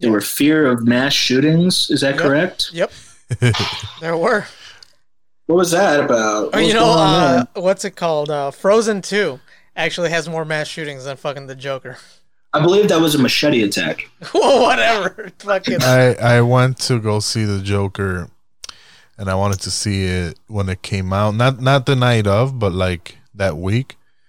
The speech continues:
Speaker 1: Yeah.
Speaker 3: And, uh, my girlfriend was gonna be working, but I was gonna go see it. So I was like, "I'll just, I'm just gonna go. I'll, I'll go to the movies by myself." And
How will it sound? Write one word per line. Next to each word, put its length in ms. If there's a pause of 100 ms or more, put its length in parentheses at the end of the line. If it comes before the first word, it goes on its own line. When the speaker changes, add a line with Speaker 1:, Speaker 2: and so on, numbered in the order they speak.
(320)
Speaker 1:
Yeah. 240
Speaker 3:
And, 100
uh, 260
my 200
girlfriend 380
was 100
gonna 160
be 120
working, 460
but 100
I 80
was 100
gonna 160
go 120
see 240
it. 180
So 120
I 40
was 100
like, 280 (300)
"I'll 160
just, 200
I'm 160
just 160
gonna 180
go. 320 (100)
I'll, 200
I'll 200
go 100
to 200
the 80
movies 200
by 120
myself." 540 (720)
And 440